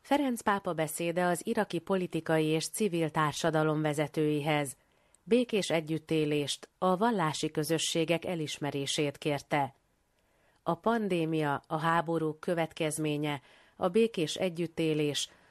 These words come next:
a különböző vallási és etnikai közösségek elismerése állt Ferenc pápa első iraki beszédének középpontjában. A keresztények ősidőktől jelen vannak Irakban,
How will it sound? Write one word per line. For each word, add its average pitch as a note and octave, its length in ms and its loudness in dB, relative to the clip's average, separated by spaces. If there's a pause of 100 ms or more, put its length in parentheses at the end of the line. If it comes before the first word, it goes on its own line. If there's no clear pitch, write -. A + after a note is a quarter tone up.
a F#3+ 140 -4
különböző F3+ 680 0
vallási E3+ 580 0
és D3+ 180 0
etnikai D3+ 600 -2
közösségek D#3 760 -2
elismerése D#3 800 -2
állt D3+ 440 0 (300)
Ferenc G3+ 440 0
pápa F3 440 0
első F3 580 -2
iraki D#3+ 440 -2
beszédének D3 720 -2
középpontjában. D3 1120 -2 (760)
A F#3+ 100 0
keresztények F#3+ 760 -2
ősidőktől D3 880 -2
jelen D#3 300 2
vannak D3 360 -2
Irakban, D#3 520 0